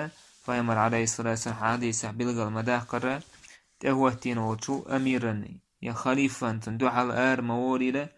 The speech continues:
تنغن كفر بواح قلت. تويس بلغ دولا كرسنال قلت. وقال عمر بن الخطاب رضي الله عنه:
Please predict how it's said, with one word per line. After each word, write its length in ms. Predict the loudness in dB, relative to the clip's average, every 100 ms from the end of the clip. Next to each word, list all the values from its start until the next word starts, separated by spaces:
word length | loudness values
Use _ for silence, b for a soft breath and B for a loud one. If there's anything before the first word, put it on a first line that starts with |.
| b b b
تنغن 340 | -4 -2 -2
كفر 360 | 0 0 0 -2
بواح 560 | 2 4 6 4 2 -2
قلت. 400 | 0 0 -2 -4 -6
تويس 200 | -6 0
بلغ 440 | 2 2 2 2
دولا 240 | 2 2
كرسنال 580 | 2 0 0 0 -4 -2
قلت. 540 | 0 0 0 -4 -10 -14 _ _ _ _ B B B B B _ _ _ _ _ _ _ _ _ _ _ _ _ -20 _ -8
وقال 440 | -4 2 4 6
عمر 440 | 4 2 2 2 2
بن 160 | 0
الخطاب 640 | -4 -2 -4 -2 2 2 4
رضي 500 | 2 2 2 0 0
الله 500 | 0 0 0 0 0
عنه: 480 | 0 0 -4 -6